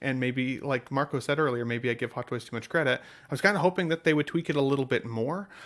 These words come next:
especially after we've seen such strong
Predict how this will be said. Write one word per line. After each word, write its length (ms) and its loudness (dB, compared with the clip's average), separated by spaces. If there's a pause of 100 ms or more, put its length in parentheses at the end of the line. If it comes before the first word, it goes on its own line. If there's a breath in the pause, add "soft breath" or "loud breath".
(240 loud breath)
especially 680 0
after 300 -2
we've 160 2
seen 320 0
such 540 -2
strong 720 0